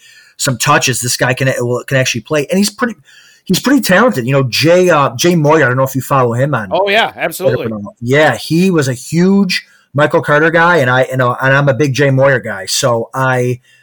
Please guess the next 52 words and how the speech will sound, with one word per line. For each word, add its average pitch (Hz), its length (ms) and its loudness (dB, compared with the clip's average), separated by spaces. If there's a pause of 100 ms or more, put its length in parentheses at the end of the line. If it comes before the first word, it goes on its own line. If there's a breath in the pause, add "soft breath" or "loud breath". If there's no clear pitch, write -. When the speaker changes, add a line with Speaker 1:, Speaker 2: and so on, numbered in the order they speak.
(160 soft breath)
Speaker 1:
uh, 120 380 -4
you 143 80 -8
know, 131 80 0
I 127 60 0
have 143 260 0
quite 160 240 0
a 147 60 0
bit 147 140 0
on 135 140 2
Mi-, 139 140 2
Mi-, 135 200 -4
Michael 139 260 0
Carter. 156 260 0
It's, - 180 -6
it's - 160 -10
took, 185 240 -4
it's - 120 -12
taken 185 180 -2
a - 20 0
little 180 140 2
bit 160 80 0
of 143 80 -8
time, 156 360 -2
but 165 340 0 (440 loud breath)
I 147 120 0
love 160 500 2
rookie 156 720 -4 (600)
running 160 400 2
backs, 139 280 0
especially 135 500 -2
coming 165 340 -4
out 165 120 2
of 139 160 -4
bye 139 180 -2
weeks. 110 340 -6
It 104 140 -8
gives 117 360 -2
the 120 100 -10
team 160 280 -4
a 131 40 -2
chance 147 340 -6
to - 80 -12
see - 180 -6
what 180 140 -4
they've 175 220 -2
got, 151 420 0 (340 loud breath)
see - 240 0
what 175 160 2
works, 147 240 -4
see 156 80 -2
what 120 200 -4
doesn't. 147 480 -2